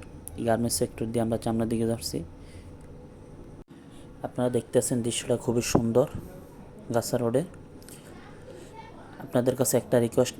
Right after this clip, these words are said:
আমার চ্যানেলটিকে সাবস্ক্রাইব করুন এবং লাইক, কমেন্ট, শেয়ার করে আমাদের সাথে থাকুন। এটা একটা মসজিদের পাশে, দৃশ্যটা খুবই সুন্দর মসজিদের, দেখতে খুবই ভালো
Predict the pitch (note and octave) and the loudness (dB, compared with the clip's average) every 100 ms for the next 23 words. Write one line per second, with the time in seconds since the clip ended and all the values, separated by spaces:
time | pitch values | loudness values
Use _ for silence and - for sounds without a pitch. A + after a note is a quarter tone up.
0 | - B2 A#2+ - B2 A#2 B2 A#2+ A#2+ B2 | -2 2 4 4 4 4 2 2 4 4
1 | - - B2+ - - C3 D3 - - - | 4 6 4 4 4 4 4 -2 -16 -8
2 | - A#2 A#2+ A#2 B2 E3+ - C#3 B2 - | -2 0 2 6 6 6 4 4 4 6
3 | B2+ A#2+ - A#2 A#2+ - B2+ A#2 A2+ - | 8 8 6 2 0 -2 2 4 4 2
4 | A2+ A2+ A2 G#2+ A2+ A2+ - - - - | 0 0 -2 -6 -6 -8 -14 -18 -18 -16
5 | - - A#2+ A#2+ - A#2 A2+ A#2+ C3+ C#3 | -6 2 4 6 6 4 4 6 6 6
6 | - B2+ - - D#3+ - - A2 B2 - | 6 4 6 2 0 -2 -10 4 4 6
7 | B2+ A#2+ A2+ B2 A#2+ - B2 A#2+ B2+ B2 | 4 4 4 4 4 2 2 4 2 2
8 | A2+ A2+ A#2+ C3 - - - - - - | 0 0 0 0 -4 -18 -18 -18 -18 -18
9 | - - - B2 B2+ - C#3 C3 B2 A#2 | -18 -16 2 4 6 4 2 6 8 8
10 | A#2 | 6